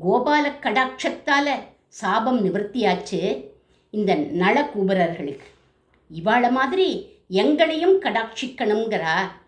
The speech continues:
இவாளுக்கு என்ன சாபம் அப்படின்னு கேட்டா, கோகுலத்துல சில வயசான பாட்டிகள் இவாளெல்லாம் திட்டுறாளாம்.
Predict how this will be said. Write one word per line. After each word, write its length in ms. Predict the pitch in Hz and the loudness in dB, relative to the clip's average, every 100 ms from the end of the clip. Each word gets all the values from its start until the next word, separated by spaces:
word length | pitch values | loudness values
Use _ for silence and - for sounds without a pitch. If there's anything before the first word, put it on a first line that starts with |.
| _ _ _ - | _ _ _ -10
இவாளுக்கு 640 | 196 294 359 392 415 403 | -2 2 4 4 2 2
என்ன 280 | 302 269 277 | 2 2 0
சாபம் 640 | - 214 226 214 208 208 - _ _ _ | 0 0 0 0 -2 -8 -14 _ _ _
அப்படின்னு 360 | 190 185 202 208 | -4 0 0 0
கேட்டா, 680 | 175 170 269 220 147 175 - - _ _ 165 | 0 0 2 2 2 -4 -8 -18 _ _ -2
கோகுலத்துல 840 | 220 330 - 294 247 226 233 165 | 2 2 2 0 0 -2 0 0
சில 240 | 185 240 226 | -2 -4 -2
வயசான 680 | 175 214 254 320 311 302 | 0 0 0 2 2 0
பாட்டிகள் 760 | - 202 214 247 240 - - - _ _ - | -2 -4 -4 -4 -4 -4 -4 -12 _ _ -6
இவாளெல்லாம் 540 | 190 196 175 170 208 | 0 2 2 -2 -6
திட்டுறாளாம். 580 | 220 220 - 277 175 - | -6 -8 -2 0 0 -4